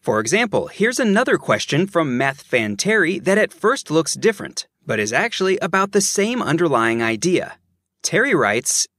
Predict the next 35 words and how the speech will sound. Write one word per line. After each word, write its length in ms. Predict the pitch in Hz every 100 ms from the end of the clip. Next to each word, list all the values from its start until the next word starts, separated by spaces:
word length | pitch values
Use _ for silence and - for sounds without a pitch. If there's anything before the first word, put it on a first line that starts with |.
| -
"If 160 | 185
an 120 | 196
employee 760 | 202 196 - 196 247 214 165 202
earns 320 | 135 147 151
nine 320 | 110 120 160
dollars 320 | 143 131 131 -
per 180 | 131 -
hour 380 | 107 98 123 190
and 160 | 82 196
the 60 |
supervisor 680 | 196 240 196 151 123 127 208
wants 300 | 156 135 -
to 100 | 131
give 220 | 110 127
the 120 | 123
employee 600 | 117 113 - 117 107 180
a 120 | 107 107
raise 280 | 135 131
of 120 | 117 101
three 240 | - 240
dollars 340 | 151 110 101
per 180 | - 120
hour, 320 | 101 101 113 196
so 240 | - 151
in 80 | 165
the 160 | 202 -
end 280 | 196 156
the 160 | 185 175
employee 420 | 180 170 135 139
will 220 | 156 160
earn 180 | 117 110
twelve 320 | 107 - 262
dollars 300 | 147 113 101
per 180 | - 123
hour, 380 | 101 98 113 190